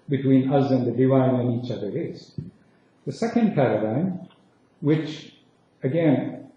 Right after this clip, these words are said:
overlays the first one, is what I will describe as the paradigm of evolution. Evolution, insofar as it relates to the idea that it is a selection for fitness.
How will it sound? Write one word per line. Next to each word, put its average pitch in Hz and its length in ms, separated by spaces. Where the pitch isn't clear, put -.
overlays 175 720
the 135 80
first 180 360
one, 139 340
is 139 180
what 135 180
I 139 80
will 135 220
describe 151 600
as 131 200
the 127 80
paradigm 131 760
of 113 260
evolution. 110 520
Evolution, 175 880
insofar 156 800
as 131 140
it 131 140
relates 143 640
to 139 380
the 131 120
idea 135 440
that 143 240
it 135 140
is 131 160
a 127 100
selection 170 840
for - 160
fitness. - 680